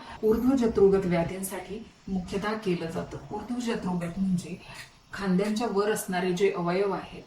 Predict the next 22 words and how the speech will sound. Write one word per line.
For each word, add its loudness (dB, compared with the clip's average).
त्या -6
सर्वांचा 0
समावेश -6
ऊर्ध्वजत्रुगत -4
या -2
अवयवांमध्ये -8
होतो. -12
नस्य 0
या 4
शब्दाची 2
उत्पत्ती -2
नासिका 0
या 2
शब्दापासून 0
झाली -4
आहे. -10
नासिका -2
म्हणजे -8
नाक, -6
नासिका 0
ही 2
शिरसोद्वार 4